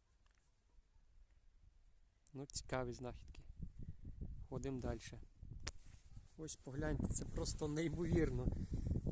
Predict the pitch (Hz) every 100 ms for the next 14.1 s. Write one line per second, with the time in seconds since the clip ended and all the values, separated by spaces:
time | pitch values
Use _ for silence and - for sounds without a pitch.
0 | - - - 170 160 165 160 - - -
1 | 143 165 - 160 139 151 147 165 151 165
2 | 143 151 135 156 135 123 113 - - -
3 | - - - - - - - - - -
4 | - - - - 135 135 - - - -
5 | - - 135 - - - - - 135 170
6 | 175 - - - - - - - - 143
7 | 147 - 117 110 - - - - - -
8 | - - - - - - - - 131 147
9 | 160 - - 151 175 - - - - -
10 | - - - - - - - - - -
11 | - - - - - - - - 170 151
12 | 160 156 151 156 147 - 156 151 147 151
13 | - 110 - - - 127 127 143 151 -
14 | 135